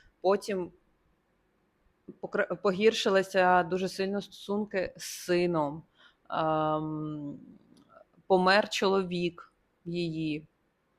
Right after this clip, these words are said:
е, через другого її чоловіка. Да, там такі, такі мутки, дівчатки, ну це просто отак от дивишся і офігіваєш. Помирає її чоловік. Е,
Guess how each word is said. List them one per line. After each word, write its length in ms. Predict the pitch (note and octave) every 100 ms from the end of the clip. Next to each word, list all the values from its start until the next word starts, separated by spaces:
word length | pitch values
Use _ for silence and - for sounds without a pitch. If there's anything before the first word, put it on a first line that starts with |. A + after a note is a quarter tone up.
| _ _ _ _ -
е, 640 | E3+ D#3 D#3 D#3 D3+ D3 D3+
через 540 | - F3 F3+ E3+ - -
другого 640 | D#3 G#3 A3+ F#3 F#3 E3+
її 420 | E3+ E3 E3 E3 D#3+
чоловіка. 840 | - D#3 D#3 D3+ D3+ - B2 C#3+ _ _ _
Да, 240 | - D3+ E3
там 360 | - C3 D3+ - _ _
такі, 320 | D#3 - E3+
такі 340 | E3+ E3+ E3+ F#3
мутки, 400 | G3 G#3 - E3+
дівчатки, 500 | E3 D#3+ D#3+ - D3+
ну 120 | D#3
це 420 | - D#3+ D#3 D#3 -
просто 720 | D#3+ F#3 - D#3+ D3+ C#3+ C#3 - _ _ _ _ _ _ -
отак 440 | F3 E3+ D#3 E3+
от 160 | D#3 C#3+
дивишся 640 | E3+ G#3 A3 - G3+ F3+ -
і 300 | E3+ F3+ -
офігіваєш. 560 | E3 F3 E3+ F3 G3 G#3+ - - -
Помирає 480 | F3 F3+ G3 A3 A3
її 340 | F3+ F3 G3
чоловік. 680 | - F#3+ F3+ E3+ D#3+ D#3 - _ _ - - _ _ -
Е, 60 | -